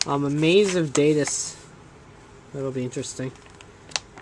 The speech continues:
Um, a big playground with all your tokusatsu heroes on it. And a bumblebee. Uh, more toku,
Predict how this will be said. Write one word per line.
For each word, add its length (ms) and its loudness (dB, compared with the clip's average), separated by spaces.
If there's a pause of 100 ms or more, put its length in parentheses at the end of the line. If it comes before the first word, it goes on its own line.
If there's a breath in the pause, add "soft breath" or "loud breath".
(2750)
Um, 320 -2
a 40 -4
big 320 2
playground 520 4
with 120 2
all 120 2
your 120 2
tokusatsu 760 -2
heroes 460 0
on 180 -4
it. 80 -8 (2250)
And 440 -4
a 20 -4
bumblebee. 480 -4 (3250)
Uh, 280 -6
more 240 0
toku, 920 0